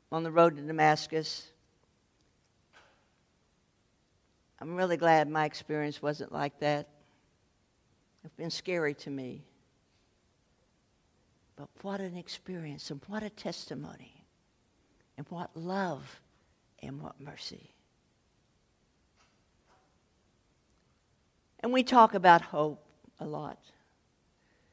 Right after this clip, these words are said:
And we say things sometimes without a, we just, we say things and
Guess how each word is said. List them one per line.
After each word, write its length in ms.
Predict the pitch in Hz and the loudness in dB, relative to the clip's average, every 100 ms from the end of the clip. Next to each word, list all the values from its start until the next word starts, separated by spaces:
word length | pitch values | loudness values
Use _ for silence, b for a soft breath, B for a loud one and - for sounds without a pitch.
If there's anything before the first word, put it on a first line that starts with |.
| _ _ _ _ _ _ - | _ _ _ _ _ _ -6
And 160 | 220 | 0
we 80 | 240 | 2
say 340 | 220 254 226 220 | 6 10 10 10
things 380 | 220 202 190 | 6 4 4
sometimes 480 | 208 180 190 180 180 | -2 -2 2 2 2
without 400 | 170 165 165 160 | -4 6 8 8
a, 320 | 165 160 156 | 6 0 0
we 180 | 143 170 | -2 -6
just, 320 | 165 165 - 165 | -6 -8 -10 -8
we 120 | 170 | -6
say 300 | - 170 170 | 0 2 2
things 520 | - 156 160 165 156 | -2 -6 -6 -6 -8
and 220 | 147 143 | -8 -8